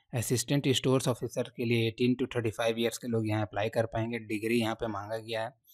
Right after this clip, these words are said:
पोस्ट ग्रेजुएट डिग्री या फिर diploma in material management from a recognized university से किया हुआ होना चाहिए।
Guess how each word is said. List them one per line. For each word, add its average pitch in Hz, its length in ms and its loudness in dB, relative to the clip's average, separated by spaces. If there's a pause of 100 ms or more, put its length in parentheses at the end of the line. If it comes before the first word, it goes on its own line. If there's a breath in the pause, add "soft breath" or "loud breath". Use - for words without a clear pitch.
(420 loud breath)
पोस्ट 135 300 4
ग्रेजुएट 120 560 6
डिग्री 117 400 2
या 113 60 0
फिर 120 160 -8
diploma 117 540 -2
in 113 140 -4 (800 soft breath)
material 117 440 6
management 113 460 4
from 113 360 0
a 110 60 2
recognized 110 540 -4
university 107 580 -4
से 123 120 -6
किया 110 220 -6
हुआ 107 140 -2
होना 110 320 -2
चाहिए। 120 300 0